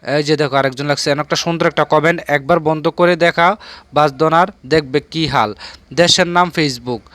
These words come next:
পাঁচশো পঁচানব্বই বিলিয়নের মালিক। দেশের নাম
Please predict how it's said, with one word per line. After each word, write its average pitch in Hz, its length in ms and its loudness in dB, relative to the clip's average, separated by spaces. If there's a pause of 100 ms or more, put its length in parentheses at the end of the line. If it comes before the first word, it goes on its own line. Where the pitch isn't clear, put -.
(200)
পাঁচশো 170 520 2
পঁচানব্বই 180 760 -2
বিলিয়নের 175 680 0
মালিক। 143 320 2 (180)
দেশের 165 300 0
নাম 180 300 -2